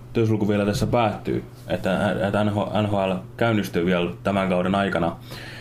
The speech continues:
niin tota, Matti Kuparinen, ykkössentteri, sai tarjouksen Avan Karamskista, josta olisi mahdotonta kieltäytyä. Et Petri Matikainen halusi sitä, halusi hänet sinne, ja totta kai Kalpa, Kalpa sitten ei,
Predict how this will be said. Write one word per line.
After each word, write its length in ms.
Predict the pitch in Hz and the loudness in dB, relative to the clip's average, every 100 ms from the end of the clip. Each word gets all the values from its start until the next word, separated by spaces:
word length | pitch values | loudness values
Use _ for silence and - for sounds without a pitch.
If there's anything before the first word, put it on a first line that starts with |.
| - - | -14 -6
niin 160 | 92 92 | 0 2
tota, 280 | 92 95 92 - - | 2 2 0 -4 -2
Matti 380 | 110 127 - | 0 0 0
Kuparinen, 640 | 113 135 135 98 92 92 90 | 0 2 2 4 4 2 2
ykkössentteri, 880 | 117 113 113 - 95 92 92 90 - - - - | 0 0 0 0 0 2 0 0 -2 -10 -16 -6
sai 200 | 107 101 | -2 0
tarjouksen 640 | 107 107 98 92 101 95 | 2 2 2 2 0 2
Avan 220 | 101 104 98 | 2 2 2
Karamskista, 580 | 98 101 98 - - 82 | 0 0 0 -2 -2 0
josta 260 | 73 - | 0 0
olisi 180 | 92 90 - - - | 0 0 -6 -14 -4
mahdotonta 520 | 107 98 92 101 104 104 | -2 0 0 2 2 2
kieltäytyä. 640 | 113 98 95 85 82 82 - - - - | 2 2 2 2 0 -2 -4 -16 -16 -6
Et 200 | 98 92 | -4 -2
Petri 240 | 104 90 98 | -2 2 2
Matikainen 460 | 101 104 98 95 | 2 2 2 2
halusi 260 | 101 95 90 | 2 2 0
sitä, 220 | 90 92 95 - - - - | -2 -2 -2 -6 -14 -14 0
halusi 320 | 131 117 127 | 2 4 4
hänet 180 | 127 113 | 2 2
sinne, 300 | 135 120 110 | 4 4 4
ja 220 | 107 - - - - - - - - - - - | 2 0 -10 -18 -18 -18 -18 -16 -16 -16 -10 -4
totta 200 | 113 113 | 0 4
kai 240 | 123 110 107 - | 4 4 0 2
Kalpa, 360 | 113 107 107 95 - - - - - | 2 4 2 -2 -10 -14 -16 -16 -2
Kalpa 320 | 110 104 104 | 0 2 2
sitten 260 | 107 113 | 0 2
ei, 80 | 110 | 2